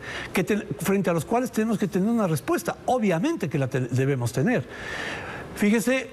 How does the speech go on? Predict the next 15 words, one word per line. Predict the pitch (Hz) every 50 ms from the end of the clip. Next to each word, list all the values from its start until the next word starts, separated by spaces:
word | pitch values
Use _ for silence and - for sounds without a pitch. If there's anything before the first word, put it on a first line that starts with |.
| -
Lenin, | - 190 208 220 208 190 185 180
que | 175 - 175 170 160
cuando | - 165 165 165 156 151 160 160 -
sucedió | - - - 175 - - 165 160 202 233 233 240
esto | 247 220 - - 170 160 170 - - -
en, | 165 156 151 147 147 143 -
en | 156 147 147 147 147
la, | 139 135 135 127 127
en | 131 143 135
la | 135 127
cárcel | - - 180 196 180 - 196 170
de |
Guayaquil, | 160 151 147 143 139 - 202 202 180
en | 151
la, | 131 120